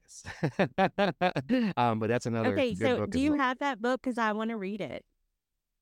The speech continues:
Speaker 1: I'd have to see if I still have a copy of it. Um, if not, I have to see if it's
Speaker 2: Okay.
Speaker 1: still on. He's, he's no longer practicing,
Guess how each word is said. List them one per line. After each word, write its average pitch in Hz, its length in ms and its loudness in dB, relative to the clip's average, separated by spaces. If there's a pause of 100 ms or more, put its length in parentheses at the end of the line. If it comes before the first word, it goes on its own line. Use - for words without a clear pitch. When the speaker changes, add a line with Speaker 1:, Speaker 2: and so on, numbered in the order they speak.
(280)
Speaker 1:
I'd 135 140 0
have 147 120 -4
to 139 80 -8
see 139 160 0
if 127 80 -2
I 120 60 -2
still 113 180 -4
have 104 120 2
a 90 40 2
copy 95 340 -4
of 78 160 -12
it. - 120 -16 (520)
Um, 90 200 -2
if 85 100 -8
not, 104 240 -4
I - 40 -4
have 104 100 -4
to - 80 -16
see 113 160 -2
if 104 80 -2
it's 98 80 -6
Speaker 2:
Okay. 92 40 -8
Speaker 1:
still 101 280 -6
on. 101 200 -4
He's, 113 300 -10 (680)
he's 139 200 -4
no 143 100 2
longer 117 180 -2
practicing, 101 600 -4